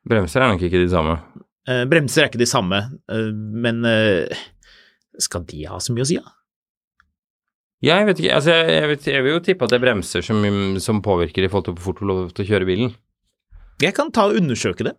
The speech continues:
Speaker 1: Ja,
Speaker 2: Hvis du
Speaker 1: nei,
Speaker 2: er
Speaker 1: det er
Speaker 2: nysgjerrig, kan vi
Speaker 1: interessant.
Speaker 2: komme
Speaker 1: Jeg er bare
Speaker 2: tilbake
Speaker 1: litt
Speaker 2: til det i
Speaker 1: sånn,
Speaker 2: en,
Speaker 1: jeg
Speaker 2: i
Speaker 1: bare
Speaker 2: en
Speaker 1: lurte
Speaker 2: senere
Speaker 1: litt på det.
Speaker 2: episode. Ja, jeg har ikke noe godt, eh, jeg har ikke noe godt svar på det sånn,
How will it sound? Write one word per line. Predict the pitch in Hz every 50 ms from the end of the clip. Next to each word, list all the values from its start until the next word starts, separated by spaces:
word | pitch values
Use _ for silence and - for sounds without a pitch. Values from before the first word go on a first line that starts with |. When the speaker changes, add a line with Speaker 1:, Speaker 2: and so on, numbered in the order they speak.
| _ -
Speaker 1:
Ja, | 107 117
Speaker 2:
Hvis | 131 - -
du | - 156
Speaker 1:
nei, | 131
Speaker 2:
er | 131 135
Speaker 1:
det | 143
er |
Speaker 2:
nysgjerrig, | 143 127 101 - -
kan | - 160
vi | 151
Speaker 1:
interessant. | -
Speaker 2:
komme | - 170
Speaker 1:
Jeg | 202 226
er |
bare | 226 131 -
Speaker 2:
tilbake | 151 139 131
Speaker 1:
litt | 127 123
Speaker 2:
til | 123 131
det | 123
i | - 110
Speaker 1:
sånn, | 107 107
Speaker 2:
en, | 107
Speaker 1:
jeg | 107 110
Speaker 2:
i | 113 120 113
Speaker 1:
bare | 120 113
Speaker 2:
en | 107
Speaker 1:
lurte | 101 120
Speaker 2:
senere | 110 92 87
Speaker 1:
litt | 95 -
på | 95
det. | 85 87 - - -
Speaker 2:
episode. | - - -
Ja, | 127 131
jeg | - - - 135
har | 127 123
ikke | - 151
noe | 156 143 139
godt, | 117 - - 131
eh, | 127 123 120 117 120 120
jeg | -
har | 123 127
ikke | - 135
noe | 123
godt | 117 110 -
svar | 113 98 90
på | 107 104
det | 101 98 101 101 98 98 -
sånn, | 92 90 87